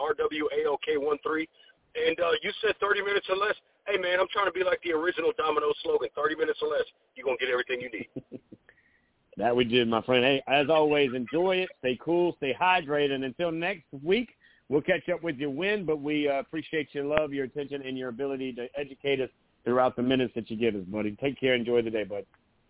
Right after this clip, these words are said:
Speaker 1: Anytime. Keep holding it down for the people. We appreciate you.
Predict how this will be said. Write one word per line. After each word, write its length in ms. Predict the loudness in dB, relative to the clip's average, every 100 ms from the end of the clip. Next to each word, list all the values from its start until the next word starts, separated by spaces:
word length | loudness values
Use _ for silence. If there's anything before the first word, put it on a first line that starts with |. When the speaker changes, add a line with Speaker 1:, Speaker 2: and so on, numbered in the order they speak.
| _ _ _ _ _ _ _ _
Speaker 1:
Anytime. 480 | 0 2 2 0 0 0
Keep 120 | -4
holding 240 | 0 0 0
it 80 | 0
down 140 | 0
for 80 | 2
the 80 | -2
people. 300 | -2 -2 0
We 80 | -2
appreciate 460 | -2 -4 -2 -4
you. 60 | -4